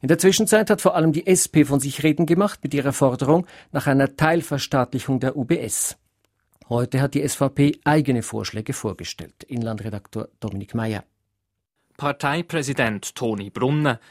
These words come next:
Speaker 2: flankiert von seinem Amtsvorgänger Ueli Maurer und vom Waadtländer Finanzpolitiker Jean-François Riem,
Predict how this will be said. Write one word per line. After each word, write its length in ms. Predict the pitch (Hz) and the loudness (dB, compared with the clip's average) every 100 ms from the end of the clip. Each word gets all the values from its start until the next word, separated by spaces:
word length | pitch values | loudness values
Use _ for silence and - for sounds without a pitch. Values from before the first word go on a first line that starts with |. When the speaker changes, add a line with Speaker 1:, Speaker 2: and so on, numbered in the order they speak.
| _ | _
Speaker 2:
flankiert 560 | - 135 127 - 165 170 | -2 0 0 0 0 0
von 240 | - 104 | -2 -6
seinem 300 | 101 104 113 | -2 -2 0
Amtsvorgänger 880 | - 143 170 - 139 131 113 107 101 | 0 0 0 0 0 2 0 0 -2
Ueli 320 | 120 113 110 110 | 2 2 2 2
Maurer 480 | 110 139 151 123 | 4 4 2 0
und 220 | 101 92 - | -2 -12 -6
vom 240 | 98 98 | -4 0
Waadtländer 480 | 123 - 127 123 - | 0 0 -2 0 -2
Finanzpolitiker 1040 | 139 120 135 151 - 147 143 151 - 139 | 0 0 0 -2 -2 0 0 -2 0 0
Jean-François 800 | 110 131 147 - 156 - 143 127 | 0 0 -2 -4 -4 -2 0 2
Riem, 260 | 143 165 | 2 2